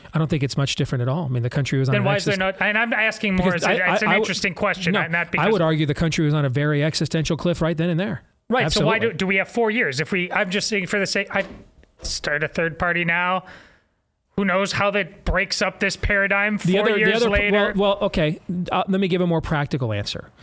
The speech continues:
Speaker 1: We didn't have a two-party duopoly in the mid-nineteenth century like we do now. We had operated with splinter parties and, uh, splintering off of parties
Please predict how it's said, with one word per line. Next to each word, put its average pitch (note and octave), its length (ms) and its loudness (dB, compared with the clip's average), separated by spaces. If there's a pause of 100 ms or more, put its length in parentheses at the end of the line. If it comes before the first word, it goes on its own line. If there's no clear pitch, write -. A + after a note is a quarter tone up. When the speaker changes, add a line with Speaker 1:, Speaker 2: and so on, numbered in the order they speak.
(440)
Speaker 1:
We F3 240 2
didn't G3 220 0
have E3 220 2
a D#3+ 40 2
two-party C#3+ 640 0 (140)
duopoly C3+ 920 0 (120)
in C#3+ 80 0
the C3+ 80 2
mid-nineteenth C3+ 560 0
century A#2+ 380 -2
like A2+ 180 -4
we B2 80 -2
do B2 140 -2
now. G2+ 260 -2
We C3+ 140 0
had C3+ 160 -2
operated D3 580 0
with C3+ 160 -2
splinter D#3 400 0
parties C#3 540 0
and, A2+ 220 -4 (580)
uh, - 160 -4
splintering E3 520 0
off D3 280 0
of C#3+ 120 -2
parties C#3 540 0